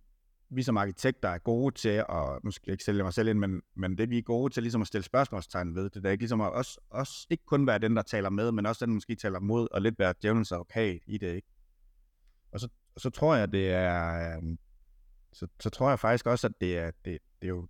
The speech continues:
altså, en ting er, at man, at man finder nogle dygtige arkitekter, men de skal jo så set bare s-, slå stregerne og sådan nogle ting, ikke? Men det der med at finde nogle dygtige entreprenører også, i virkeligheden, så, så glemmer man lidt den del af det. Det bliver sådan noget, man, "Om nu er vi også færdige, så skal vi også lige have en entreprenør, der skal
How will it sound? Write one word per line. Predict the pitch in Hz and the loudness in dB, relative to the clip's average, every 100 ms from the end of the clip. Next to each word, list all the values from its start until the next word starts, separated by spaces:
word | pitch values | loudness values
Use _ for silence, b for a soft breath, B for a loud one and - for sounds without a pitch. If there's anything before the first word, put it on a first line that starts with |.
| - | -14
altså, | - | 0
en | 110 135 | 4 4
ting | 123 113 | 6 4
er, | 107 110 | 6 4
at | 87 | 2
man, | 92 85 | 0 -2
at | - 85 | -2 -4
man | 90 | -2
finder | 107 110 | 0 2
nogle | 90 87 | 2 0
dygtige | 110 92 | 0 0
arkitekter, | 87 85 123 113 - | -2 -2 -4 -4 -4
men | 87 85 - _ _ - | -2 -2 -8 _ _ -10
de | |
skal | 120 - | -2 -2
jo | |
så | 87 | 0
set | - 104 | -2 0
bare | - 95 101 101 - | 2 2 2 -2 -14
s-, | - - _ _ _ - | -20 -20 _ _ _ -10
slå | - 117 | 2 4
stregerne | 101 80 92 113 107 | 4 0 0 2 0
og | 85 73 71 | -2 -4 -6
sådan | - | -6
nogle | 92 | -2
ting, | 107 | 0
ikke? | 107 101 | 0 0
Men | 98 - _ _ - | -2 -4 _ _ -2
det | |
der | 123 | 2
med | 123 | 2
at | |
finde | 127 127 | 4 4
nogle | 113 | 4
dygtige | 113 98 85 - | 2 0 0 -6
entreprenører | 95 - 95 120 139 | -10 -8 -2 0 0
også, | 98 110 | 0 -2
i | 107 | 0
virkeligheden, | 139 107 | 2 2
så, | 113 - - | -4 -10 -14
så | 113 | -4
glemmer | 113 135 135 | 0 2 2
man | 95 | 2
lidt | 101 - - | 0 0 2
den | 117 | 2
del | 101 110 | 2 2
af | 98 | 2
det. | 104 | 0
Det | 113 | 0
bliver | 113 | 0
sådan | 123 | 2
noget, | 120 120 | 2 2
man, | 92 - _ _ | -2 -6 _ _
"Om | 95 | 0
nu | 113 | 2
er | 143 | 4
vi | 113 | 4
også | 117 - | 2 0
færdige, | 98 104 120 | 2 4 2
så | 90 | 0
skal | 123 117 | -4 2
vi | 110 | 2
også | 110 | 2
lige | 107 | 0
have | 101 | -2
en | |
entreprenør, | 101 - 92 107 | -4 -4 0 0
der | 92 | 0
skal | - | -4